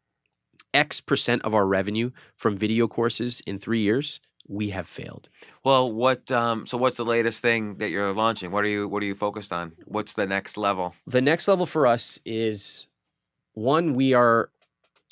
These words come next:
Speaker 1: we launched a site called growth lab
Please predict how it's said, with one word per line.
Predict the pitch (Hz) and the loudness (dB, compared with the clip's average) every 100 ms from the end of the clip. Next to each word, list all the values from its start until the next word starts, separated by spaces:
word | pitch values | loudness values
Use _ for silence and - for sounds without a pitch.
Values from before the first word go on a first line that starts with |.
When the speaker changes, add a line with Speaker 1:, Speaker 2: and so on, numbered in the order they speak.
| - | -6
Speaker 1:
we | 117 | 0
launched | 123 127 151 - | 4 4 2 -2
a | |
site | - 113 113 | 0 0 0
called | - 98 95 90 | -2 -4 -4 -10
growth | - 104 117 131 - - | -6 0 2 0 -6 -12
lab | 98 98 101 101 92 | -4 0 2 0 -2